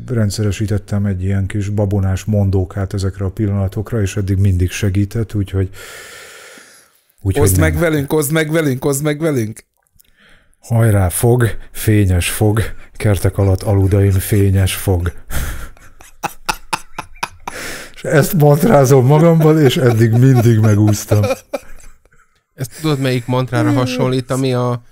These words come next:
Speaker 3: a Blind Spotban, Blind Spot? Nem, a Blacklistben a,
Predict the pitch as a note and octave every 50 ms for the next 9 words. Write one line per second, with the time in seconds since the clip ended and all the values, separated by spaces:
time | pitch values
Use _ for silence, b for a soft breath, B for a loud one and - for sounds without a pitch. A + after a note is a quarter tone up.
0 | _ _ _ - G#2+ B2 D3 D3+ D3 C#3+ C3 A#2+ - - - B2+ A#2+ A#2 A#2 A#2
1 | A2+ A#2+ A#2 A#2 A#2 A#2+ A#2 A#2 - _ _ _ _ _ _ _ _ _ _ _
2 | _ _ _ _ _ - A#2 A#2+ C3 C#3+ D3 - - - - D4 A#2 A#2 - -
3 | - _ - D#3 E3 C#3 A2+ G#2 F#2+ - - C3+ D3+ E3+ D#3 - - C3+ B2+ A#2
4 | A#2 - A2+ B2 A2+ A2 A2+ A2+ A2+